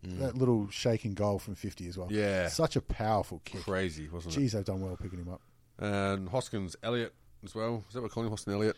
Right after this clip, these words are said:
Speaker 1: Yep.
Speaker 2: Ho-, yeah,
Speaker 3: Yeah.
Speaker 2: Wilbur.
Speaker 3: Wilbur.
Speaker 2: Um, yeah, uh, still touch and go. I think he, he needs one more year of until he becomes an A grade midfielder.
Speaker 3: Yep.
Speaker 2: Um, but when you got him, Adams, and, uh, Treloar all running together at the same
Speaker 3: Yeah.
Speaker 2: time,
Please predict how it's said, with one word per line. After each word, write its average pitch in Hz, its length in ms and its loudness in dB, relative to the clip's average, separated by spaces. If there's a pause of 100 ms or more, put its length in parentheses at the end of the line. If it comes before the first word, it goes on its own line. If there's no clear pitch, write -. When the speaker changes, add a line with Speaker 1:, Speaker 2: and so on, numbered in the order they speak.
Speaker 1:
Yep. 147 140 -4
Speaker 2:
Ho-, 175 140 -4
yeah, 190 200 10
Speaker 3:
Yeah. 165 60 8
Speaker 2:
Wilbur. 151 440 4 (160)
Speaker 3:
Wilbur. 117 260 4
Speaker 2:
Um, - 140 -2 (260)
yeah, 240 280 0
uh, 113 200 -8 (240)
still - 300 2
touch - 240 0
and 165 80 2
go. 147 260 4
I 117 60 4
think 208 300 0
he, - 120 -16 (160)
he 170 220 -2 (600)
needs 170 300 -2
one 170 160 2
more 156 200 4
year 135 340 2 (200)
of 110 380 -2 (340)
until 117 320 2
he 117 40 6
becomes 110 400 0
an 107 100 2
A 110 140 2
grade 107 240 2
midfielder. 156 420 0 (100)
Speaker 3:
Yep. 98 220 2 (240)
Speaker 2:
Um, 107 280 2
but 113 180 2
when 127 120 4
you 139 60 4
got 135 140 2
him, 135 360 2 (100)
Adams, 113 520 2
and, 98 220 0
uh, 98 180 2
Treloar 104 240 -4
all 101 360 4
running 98 360 0 (220)
together 110 320 0
at 113 60 -4
the 98 60 -14
same 113 180 0
Speaker 3:
Yeah. 104 80 4
Speaker 2:
time, 127 260 4